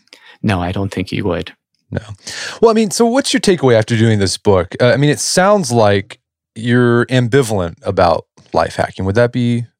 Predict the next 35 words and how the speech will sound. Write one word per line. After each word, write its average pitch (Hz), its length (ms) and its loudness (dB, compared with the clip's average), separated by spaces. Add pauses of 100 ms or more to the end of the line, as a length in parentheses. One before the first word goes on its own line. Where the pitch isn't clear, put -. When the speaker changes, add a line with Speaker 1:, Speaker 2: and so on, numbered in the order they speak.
Speaker 2:
a 107 80 -2
fair, 113 460 0 (360)
a - 60 -6
fair 143 180 2
Speaker 1:
Yes. 110 120 -2
Speaker 2:
judgment? 117 380 0 (720)
Speaker 1:
Mm-hmm. 104 280 0 (400)
Yeah. 107 220 0 (240)
And 160 100 0
I 160 80 2
think 208 240 -2
it 156 140 -2
teaches 160 360 -2
us. 87 140 -4
So 110 140 -4
these 120 180 0
distinctions 127 540 -2
we're 113 80 0
making 104 320 -2
between 101 360 -4
geek 101 280 -4
and 101 100 -2
guru 98 460 -2
and 104 120 -4
nominal 95 440 -2
and 87 100 -8
optimal 95 580 -2
and 90 140 -2
some 87 260 -4 (120)
ethical 104 400 -4
sort 104 180 -2
of 98 80 -4
distinctions 92 580 -4
we 92 140 -4
might 90 260 -4